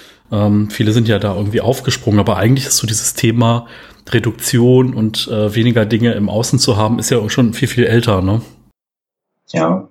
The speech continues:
Speaker 2: also ich komme ja so aus der Philosophie, ne? Ein Stück weit, hab das also vor Jahren jetzt ja mittlerweile schon studiert. Und, äh,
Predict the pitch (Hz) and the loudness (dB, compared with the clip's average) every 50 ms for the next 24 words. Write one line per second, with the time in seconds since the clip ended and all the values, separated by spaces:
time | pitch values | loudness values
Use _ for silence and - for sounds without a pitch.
0 | - - - - - - - 113 107 107 107 107 101 98 104 - - 104 101 101 | -4 -2 -2 -2 -2 -4 -2 0 2 2 4 4 2 2 2 2 2 2 2 0
1 | 101 - - _ _ _ _ _ _ - 123 127 120 131 131 - 143 147 151 156 | 0 -4 -8 _ _ _ _ _ _ 0 2 2 4 4 2 2 2 2 2 2
2 | 147 - - - - - 117 117 123 135 143 - - - - - - - - _ | 2 0 -4 -8 -8 -4 0 0 0 0 0 -4 -10 -14 -16 -16 -18 -20 -20 _
3 | - 110 - - - 120 113 120 120 120 120 120 110 - - 110 - 117 107 104 | -8 -8 -8 -4 -4 -4 -2 0 0 2 2 2 0 -2 -2 -4 -2 -2 -2 -2
4 | 107 107 107 - 113 113 107 107 104 - 87 95 92 92 101 113 117 113 110 110 | -2 -2 -2 0 0 2 2 2 2 0 0 2 2 2 2 2 2 2 2 2
5 | 110 110 110 110 110 - 110 107 - - - 113 110 107 104 104 - - - 110 | 2 2 2 0 0 -2 -4 -6 -8 -8 -10 -8 -4 -4 -4 -4 -4 -10 -6 -4
6 | 110 110 - - 104 95 107 113 120 127 127 127 - _ _ - - - _ _ | -4 -4 -4 -6 -10 -8 -2 0 0 0 0 -4 -16 _ _ -20 -20 -20 _ _
7 | _ _ _ _ - 101 104 101 101 101 101 101 101 101 101 98 98 - - - | _ _ _ _ -4 -2 0 2 2 2 2 2 2 2 0 -2 -4 -6 -10 -12
8 | - - 196 175 139 - - - - - | -12 -12 -12 -12 -12 -12 -12 -12 -12 -14